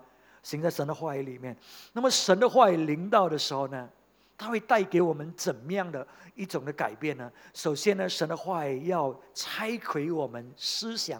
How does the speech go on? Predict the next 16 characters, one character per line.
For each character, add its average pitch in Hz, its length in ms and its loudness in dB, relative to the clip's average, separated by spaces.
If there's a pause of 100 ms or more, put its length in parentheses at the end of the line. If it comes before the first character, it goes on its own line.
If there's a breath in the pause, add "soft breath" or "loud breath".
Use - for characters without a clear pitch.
上 143 320 -8 (380 soft breath)
那 202 160 -6
一 196 160 0
种 123 280 -2
的 127 200 -4 (680)
模 127 400 -4
式， 160 360 0 (100)
那 165 80 -4
一 160 100 -2
种 113 240 -6 (840 loud breath)
以 156 200 0
往 135 320 2
过 165 240 2
去， 139 440 -6 (340 loud breath)
啊， 110 200 -6
在 147 360 4